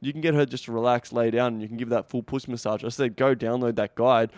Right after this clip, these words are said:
um, that video series, and you're gonna learn exactly what to do, where she's like, "Oh, fuck, I've never experienced this." So she's already, like, you're already giving her that experience. You're gonna go down on a woman. You're gonna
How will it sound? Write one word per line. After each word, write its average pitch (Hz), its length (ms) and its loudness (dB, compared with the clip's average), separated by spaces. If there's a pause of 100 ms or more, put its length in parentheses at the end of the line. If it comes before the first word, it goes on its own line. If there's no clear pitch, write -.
(280)
um, 113 180 -2
that 110 140 -4
video 127 280 -2
series, 107 400 -6
and 123 160 -4
you're 120 80 -2
gonna 120 140 -2
learn 117 380 -2
exactly 110 440 -4
what 104 220 -4
to - 80 -12
do, 113 220 -4
where 104 120 -6
she's 107 180 -12
like, 104 160 -6
"Oh, 107 240 -2
fuck, 117 340 -2
I've 104 140 -8
never 113 220 -4
experienced 135 480 -2
this." 92 120 -10
So 120 200 2 (500)
she's 160 240 -2
already, 165 220 2
like, 120 260 0 (200)
you're 151 100 2
already 151 120 2
giving 147 280 0
her 139 100 2
that 127 140 2
experience. 117 480 -4
You're 127 120 -4
gonna 139 180 0
go 123 180 2
down 139 340 0
on 147 60 0
a 139 40 2
woman. 123 240 -4
You're 113 160 -8
gonna 127 120 -12